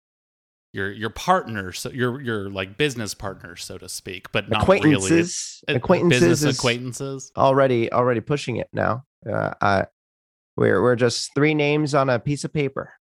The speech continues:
Speaker 2: at this point.
Speaker 1: Why are you so against flying? 'Cause I'm not gonna lie,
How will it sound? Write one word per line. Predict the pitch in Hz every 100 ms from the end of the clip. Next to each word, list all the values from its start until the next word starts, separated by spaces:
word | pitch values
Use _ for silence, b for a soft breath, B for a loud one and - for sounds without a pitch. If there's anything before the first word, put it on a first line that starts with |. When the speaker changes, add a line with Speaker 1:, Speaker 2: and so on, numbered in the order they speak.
| -
Speaker 2:
at | - -
this | -
point. | - 107 110 - _ _ _ _ _ _ _ _ _ _ _ -
Speaker 1:
Why | 156 175 208
are | 254 262
you | 247 214
so | - - - - 143 143 143 135
against | 117 113 117 104 -
flying? | - 107 101 95
'Cause | 107
I'm | 147
not | 170 202
gonna | 185
lie, | 147